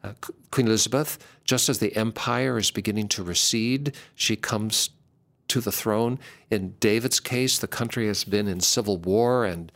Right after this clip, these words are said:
in great difficulty, and now he has some tall mountains to climb,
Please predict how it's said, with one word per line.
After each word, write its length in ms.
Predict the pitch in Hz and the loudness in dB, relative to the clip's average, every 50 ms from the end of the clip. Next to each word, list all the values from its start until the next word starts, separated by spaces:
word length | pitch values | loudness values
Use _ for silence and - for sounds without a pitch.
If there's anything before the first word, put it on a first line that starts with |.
| - - - _ _ - | -20 -20 -20 _ _ -16
in 60 | 98 95 | -16 -14
great 420 | - - 110 113 117 113 117 - - | -6 -2 0 0 0 0 -4 0 0
difficulty, 800 | 120 113 - - 113 - - 110 110 104 - - 113 107 107 101 | 2 2 2 0 -2 -2 0 -2 -2 0 0 0 0 2 2 2
and 180 | 95 92 90 | 0 -2 -2
now 280 | 90 101 104 107 107 107 | -2 0 0 0 0 -2
he 320 | 98 98 110 107 104 104 | -2 -2 -2 -2 0 0
has 200 | 101 101 101 98 | -2 -2 0 0
some 360 | - - - 92 87 85 85 - _ - | 0 0 -2 -4 -6 -10 -14 -16 _ -14
tall 260 | - - 117 113 110 | -4 -2 0 0 2
mountains 340 | 107 110 110 - 98 - - | 0 -2 -2 -2 -2 -2 -4
to 80 | 110 | -4
climb, 360 | - - - 104 98 95 92 | -6 -6 -6 -4 -4 -4 -6